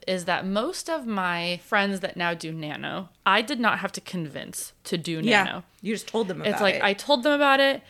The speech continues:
Speaker 1: and they thought it was cool, or they saw me doing it and they
Speaker 2: Mm-hmm.
Speaker 1: were like, "I wanna do that too." And I will admit that my circle of friends who do Nano has grown over the years, but aside from the first couple of friends who decided to do it on their own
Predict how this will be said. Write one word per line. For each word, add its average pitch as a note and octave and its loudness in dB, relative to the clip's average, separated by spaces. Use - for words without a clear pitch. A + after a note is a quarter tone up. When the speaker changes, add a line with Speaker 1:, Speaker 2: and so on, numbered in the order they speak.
Speaker 1:
and F#3+ 0
they F#3 2
thought F#3+ 2
it - 0
was D#3+ -6
cool, C#4 2
or G#3+ 2
they E3 -2
saw G3+ 0
me A#3 0
doing A#3+ 0
it A#3 2
and F#3 0
they E3 2
Speaker 2:
Mm-hmm. E3+ 4
Speaker 1:
were E3 4
like, D#3+ 0
"I F#3+ 2
wanna F#3+ 2
do F#3+ 0
that E3 -2
too." G3 -2
And F#3 0
I B3 6
will A#3+ 8
admit A#3 4
that G#3 0
my F#3 -2
circle B3+ 0
of F3 0
friends G#3 0
who G#3 -6
do F3+ -6
Nano A3 0
has E3+ -4
grown F#3+ -2
over G3 -2
the E3 -6
years, D#3 -2
but G3+ 2
aside A#3+ 4
from C#4 -4
the A#3 -2
first A3+ -2
couple G#3+ -2
of F3 -2
friends F3+ 0
who F#3+ -2
decided B3 -2
to B3 -2
do G#3+ -2
it G#3+ 2
on G3 0
their E3+ -2
own F#3 -2